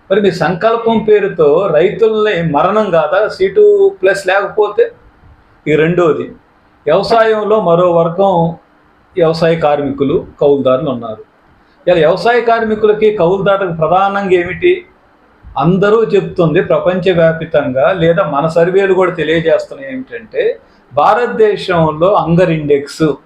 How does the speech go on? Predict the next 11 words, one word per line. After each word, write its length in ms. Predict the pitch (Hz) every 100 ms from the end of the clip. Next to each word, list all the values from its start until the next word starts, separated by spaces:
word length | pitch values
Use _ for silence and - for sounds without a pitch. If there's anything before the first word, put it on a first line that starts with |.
| _ _ _ _
ప్రపంచంలో 840 | 151 147 208 220 214 196 175 170 202
నూట 340 | 175 156 165
పదో 400 | 180 175 151 165
స్థానం 500 | - 156 151 147 143
నుంచి 480 | 139 143 - 247 311 - _ _
నూట 280 | 143 165 175
పదకొండవ 680 | 185 - 160 175 180 175
స్థానంలోకి, 840 | 165 - 156 151 143 135 131 - 135 - -
నూట 180 | 147 143
పాతిక 440 | 147 147 139 135 131
దేశాల్లో, 680 | 143 143 156 151 147 202